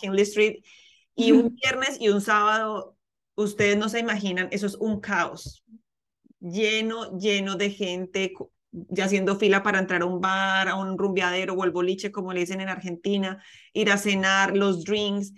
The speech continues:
Speaker 1: eso es un caos total. Eso también hace parte, pues, de la cultura adolescente de Adelaide.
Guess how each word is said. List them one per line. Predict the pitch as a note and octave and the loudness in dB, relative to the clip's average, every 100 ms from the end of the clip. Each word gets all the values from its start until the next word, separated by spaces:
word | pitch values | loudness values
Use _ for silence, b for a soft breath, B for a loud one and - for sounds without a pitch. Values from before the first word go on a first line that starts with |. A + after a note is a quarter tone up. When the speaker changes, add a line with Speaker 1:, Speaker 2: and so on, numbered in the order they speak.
| B B B | B B B
Speaker 1:
eso | A3 G#3+ | 2 4
es | |
un | C4 C#4 | 4 2
caos | C4+ B3 B3 C#4 | 2 4 4 2
total. | A3 - G#3 C#3+ F3 - _ _ _ _ _ _ _ _ _ | -4 -2 -2 -2 -8 -14 _ _ _ _ _ _ _ _ _
Eso | B3 A#3+ B3+ | 0 0 0
también | C4+ B3 G3+ | 0 2 2
hace | G3+ A#3+ | 2 0
parte, | A#3 A#3+ A#3 A#3+ B3 | 0 0 0 -6 -2
pues, | A3+ | 0
de | G#3 | 4
la | F#3 F#3 | 2 2
cultura | F3+ F3+ G#3 G3+ G#3 A3 A#3 | -4 -2 0 0 0 -2 -2
adolescente | A3+ F#3+ F3 F3 G3+ F#3 F#3 G3+ G3 | -2 0 0 -2 -4 -6 -6 -6 -4
de | F#3+ F#3 | 0 2
Adelaide. | G3+ E3+ C3 - | 0 -2 -4 -8